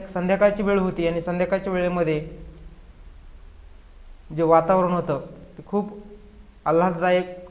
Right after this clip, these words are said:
प्रस-, आणि प्रसन्न वातावरण होतं. संध्याकाळच्या वेळेमध्ये बर्फाचा वर्षाव, हिमवर्षाव याला म्हणता येईल, हिव-, हिवाळ्यातील दिवस होते आणि हिमवर्षाव होत होता. आणि मग त्या जंगलामधून जात असताना,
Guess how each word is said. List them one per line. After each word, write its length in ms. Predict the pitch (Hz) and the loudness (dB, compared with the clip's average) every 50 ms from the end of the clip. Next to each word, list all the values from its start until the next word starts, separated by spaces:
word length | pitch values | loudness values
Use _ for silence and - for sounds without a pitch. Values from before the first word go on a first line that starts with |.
| - - | -16 -8
प्रस-, 260 | - 175 175 165 - | -4 -4 -4 -4 -4
आणि 220 | - 147 147 151 156 | -6 -4 -2 -2 -2
प्रसन्न 360 | 156 165 170 170 170 185 185 | 0 0 -2 0 0 -2 0
वातावरण 420 | 175 165 160 160 160 160 156 151 | 4 6 4 6 6 2 0 2
होतं. 220 | 151 147 147 - 151 | 0 -2 -2 -4 -4
संध्याकाळच्या 540 | 151 - 156 156 165 160 175 170 165 175 170 | -4 -4 -2 0 0 0 0 0 0 2 4
वेळेमध्ये 500 | 165 165 165 160 160 151 156 151 147 - - - - - - - | 4 4 4 4 2 0 0 -2 -2 -4 -12 -18 -18 -20 -16 -6
बर्फाचा 500 | 147 160 165 165 165 165 190 180 - 185 | -2 0 0 0 0 -2 -4 -2 0 0
वर्षाव, 280 | 175 165 156 160 165 147 | 0 0 0 0 -2 -2
हिमवर्षाव 680 | 143 - 175 190 202 196 190 190 180 - 175 170 160 | -2 -2 -2 0 0 2 2 2 2 2 2 2 4
याला 140 | 156 151 151 | 4 2 2
म्हणता 200 | 151 151 143 147 | 0 0 0 0
येईल, 140 | 160 170 190 - - - - - - - | 0 0 -2 -4 -12 -16 -18 -20 -18 -8
हिव-, 360 | - 180 170 170 - - 151 | -4 -4 -4 -4 -4 -4 -2
हिवाळ्यातील 560 | 147 151 165 180 185 185 190 185 185 185 196 | -2 0 2 4 6 6 6 4 2 -2 0
दिवस 260 | 180 185 185 190 185 190 | 2 2 2 2 2 0
होते 200 | 180 - 180 175 | -2 2 2 2
आणि 120 | 170 170 | 2 0
हिमवर्षाव 680 | 147 175 180 185 185 185 180 175 170 - 185 185 196 - - - - - - - - - - - - | -2 -2 0 0 2 4 4 2 2 2 2 2 2 0 -2 -10 -14 -16 -18 -18 -18 -18 -18 -10 -2
होत 140 | - 202 196 - | 0 0 2 4
होता. 400 | 180 165 - 143 123 - - - - - - - - - - - | 2 2 4 4 2 2 0 -8 -14 -16 -20 -20 -20 -18 -8 -4
आणि 140 | 151 170 170 | -2 0 2
मग 160 | 180 185 190 190 190 - - - - - - - - - - - - - - - - - - - - - | 2 2 2 0 -4 -12 -14 -16 -18 -18 -18 -18 -20 -20 -20 -20 -20 -20 -20 -20 -20 -20 -20 -18 -10 0
त्या 100 | - 190 | 0 0
जंगलामधून 600 | 180 156 180 175 180 202 208 208 208 202 214 214 | 2 2 2 2 6 6 6 6 6 4 4 4
जात 160 | 202 196 185 196 | 8 8 8 8
असताना, 500 | 214 185 190 - - 185 165 151 143 | 6 2 2 2 0 2 2 2 0